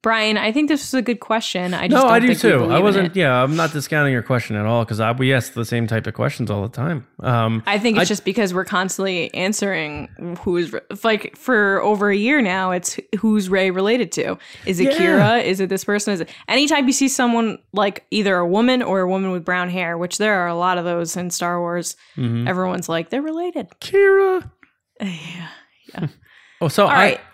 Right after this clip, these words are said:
Speaker 2: I, I just, I, I, if they wind up being related,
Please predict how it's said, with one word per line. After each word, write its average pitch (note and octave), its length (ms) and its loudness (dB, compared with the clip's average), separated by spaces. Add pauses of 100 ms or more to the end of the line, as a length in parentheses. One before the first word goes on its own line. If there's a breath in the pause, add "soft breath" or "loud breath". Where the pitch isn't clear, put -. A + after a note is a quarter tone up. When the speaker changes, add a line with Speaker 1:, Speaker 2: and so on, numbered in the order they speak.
(140)
Speaker 2:
I, G3 220 2
I A3 40 4
just, A#3 260 0 (100)
I, - 320 -6 (400)
I, F#3 460 4 (800 soft breath)
if F#3+ 180 6
they A3 100 8
wind C4 240 6
up B3+ 120 4
being B3+ 200 6
related, A3+ 520 4